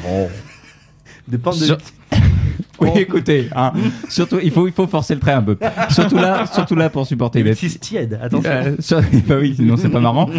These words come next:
Speaker 2: Surtout là pour supporter Dati plutôt que Bernalicis, parce qu'on les connaît, les gauchistes.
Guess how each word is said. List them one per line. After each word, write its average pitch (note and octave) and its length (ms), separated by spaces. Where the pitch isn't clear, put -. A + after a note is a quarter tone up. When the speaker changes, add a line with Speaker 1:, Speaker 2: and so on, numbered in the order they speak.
Speaker 2:
Surtout D#3+ 320
là D#3 140
pour C#3 140
supporter A#2 380
Dati A#2 300
plutôt C3 200
que B2 60
Bernalicis, C3 580
parce - 120
qu'on A#2 100
les G2+ 80
connaît, C#3 240
les G2+ 100
gauchistes. - 640